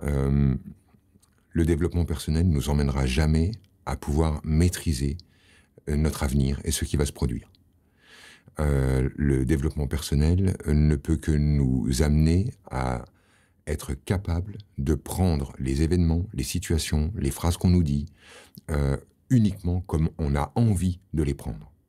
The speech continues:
Et je ne dis pas de les prendre en allant chercher le positif en toute chose, je ne dis pas d'aller les prendre bien, je ne dis pas d'accueillir les choses avec, euh, bienveillance, je dis d'avoir le pouvoir de prendre les choses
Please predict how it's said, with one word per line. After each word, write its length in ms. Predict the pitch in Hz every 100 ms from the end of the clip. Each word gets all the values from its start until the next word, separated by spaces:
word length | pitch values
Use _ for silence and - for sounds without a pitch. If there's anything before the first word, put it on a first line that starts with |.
| _ _ _ - - _
Et 180 | 73 71
je 100 | 73
ne 140 | 80
dis 160 | 73 73
pas 240 | 80 76
de 100 | 67
les 160 | 67 69
prendre 480 | - 82 76 65 -
en 240 | - 67 65
allant 200 | 69 67
chercher 320 | - 76 -
le 120 | 67
positif 520 | - 82 82 - -
en 60 | 90
toute 160 | 95
chose, 300 | - 95 95 -
je 140 | 71
ne 100 | 71
dis 140 | 71 71
pas 240 | 73 71
d'aller 260 | 62 62 62
les 120 | 67
prendre 340 | - 85 85
bien, 320 | 76 85 85 90
je 120 | 73
ne 120 | 73
dis 140 | 67 67
pas 260 | 76 73 71 - - -
d'accueillir 680 | 69 78 78 80 78 78 71
les 140 | 69
choses 360 | 69 - 78 71
avec, 340 | 67 65 67 -
euh, 80 | 67
bienveillance, 720 | 67 76 82 82 92 95 -
je 240 | 73 71
dis 320 | 73 69 87 87 - - -
d'avoir 300 | - 76 76
le 100 | 69
pouvoir 480 | 67 - 73 76 90
de 80 | 80
prendre 420 | 69 - 104 95
les 120 | 85
choses 360 | 71 - 82 90